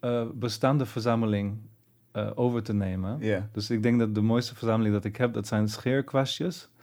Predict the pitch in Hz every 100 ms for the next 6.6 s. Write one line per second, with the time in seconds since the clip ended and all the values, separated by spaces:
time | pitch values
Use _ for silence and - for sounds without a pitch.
0 | - - 123 110 107 110 107 107 117 113
1 | 117 123 160 - - - - 104 107 101
2 | 113 113 110 110 107 107 113 127 120 -
3 | 117 110 110 120 113 107 113 107 104 107
4 | 107 107 110 104 90 101 98 104 113 107
5 | 104 117 110 - 117 110 104 107 - 117
6 | 117 - 110 107 - -